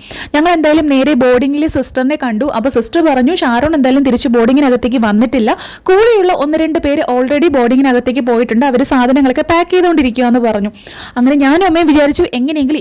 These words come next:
ഈ കൂട്ടത്തിന്റെ ഇടയിൽ കൊച്ചിനെ കണ്ടുപിടിക്കണമല്ലോ. So അങ്ങനെയാണ് കേട്ടോ ഞങ്ങൾ ചെന്നത്. ഞങ്ങൾ ചെന്നപ്പോ, ആ, മോള് ഞങ്ങളെ കണ്ടില്ല, പക്ഷെ ഞങ്ങൾ അവളെ കണ്ടു. ഒരു കൂട്ടത്തിൽ friends-ിന്റെ ഒക്കെ കൂടെ ഒന്ന് ഡാൻസ് കളിക്കുന്ന കണ്ടു. അപ്പൊ അവളെ അറിയാതെ ഞാൻ just അടുത്ത് ചെന്ന് നിന്ന് കുറച്ച് നേരം വീഡിയോ എടുത്തതാണ് കേട്ടോ. അപ്പൊ പെട്ടെന്ന് അവള് കണ്ടു, കണ്ടപ്പോ എൻ്റെ അടുത്തേക്ക്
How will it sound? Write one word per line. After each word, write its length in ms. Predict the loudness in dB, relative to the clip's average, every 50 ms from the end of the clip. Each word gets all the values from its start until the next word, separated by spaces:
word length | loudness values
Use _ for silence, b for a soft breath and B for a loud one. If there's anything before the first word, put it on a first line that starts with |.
| -2
ഈ 20 | -2 -2
കൂട്ടത്തിന്റെ 380 | -2 -4 -2 -2 -2 -2 0 0
ഇടയിൽ 180 | 0 0 0 0 0
കൊച്ചിനെ 240 | -2 -2 -2 -2 -2 -2
കണ്ടുപിടിക്കണമല്ലോ. 680 | -2 0 0 2 2 0 0 0 0 0 0 0 -2
So 120 | -2 -2 -2 0 0
അങ്ങനെയാണ് 320 | 0 0 0 0 0 0
കേട്ടോ 160 | 0 0 0 0 2 2
ഞങ്ങൾ 160 | 2 2 2
ചെന്നത്. 360 | 0 0 0 2 2 2 2 2
ഞങ്ങൾ 160 | 2 0 0 0 0
ചെന്നപ്പോ, 340 | 0 0 0 -2 0 -2 -2 -2 B B B B B -4
ആ, 100 | -2 0 2
മോള് 220 | 2 2 2 2 2 0
ഞങ്ങളെ 220 | 0 0 0 0 0 0
കണ്ടില്ല, 360 | 0 0 0 0 0 0 0 0 -2
പക്ഷെ 200 | -2 -2 -4 -2 -2 0
ഞങ്ങൾ 220 | 0 0 0 0 0 0
അവളെ 180 | 0 0 0 0
കണ്ടു. 260 | 0 2 2 2 2 2
ഒരു 200 | 0 0 -2 -2 -2
കൂട്ടത്തിൽ 380 | -2 -2 -2 -2 -4 -2 -4
friends-ിന്റെ 440 | -4 -2 -2 -2 0 0 0 0 0
ഒക്കെ 120 | 0 -2 -2 0
കൂടെ 160 | 0 2 2
ഒന്ന് 140 | 2 2 2 0 0
ഡാൻസ് 260 | 0 0 -2 -2 0
കളിക്കുന്ന 360 | 0 0 0 0 0 0 -2 -2 -2
കണ്ടു. 200 | -2 -2 -2 -2 -2
അപ്പൊ 120 | -2 -4 -4 -4
അവളെ 160 | -2 -2 -2 0
അറിയാതെ 340 | 0 0 0 0 0 0 0
ഞാൻ 200 | 0 0 0 0 0
just 220 | 0 -2 -2 -4 -4 B B B B B -2 -2
അടുത്ത് 260 | 0 0 0 0 0 2
ചെന്ന് 200 | 2 0 2 2 2 2
നിന്ന് 140 | 2 0 0 -2
കുറച്ച് 240 | -2 -2 -2 0 0 0
നേരം 200 | 0 0 0 0
വീഡിയോ 280 | 0 0 2 2 2 2 2
എടുത്തതാണ് 340 | 0 0 0 0 2 2 0
കേട്ടോ. 140 | 0 -2
അപ്പൊ 120 | -2 -2 -2
പെട്ടെന്ന് 360 | -4 -4 -6 -6 -6 -4 -4
അവള് 140 | -2 -4 -4 -4
കണ്ടു, 280 | -4 -4 -2 0 0 -2 -2 -2
കണ്ടപ്പോ 360 | -4 -4 -4 -4 -4 -2 0
എൻ്റെ 140 | 0 0 0
അടുത്തേക്ക് 280 | 0 0 -2 -2 0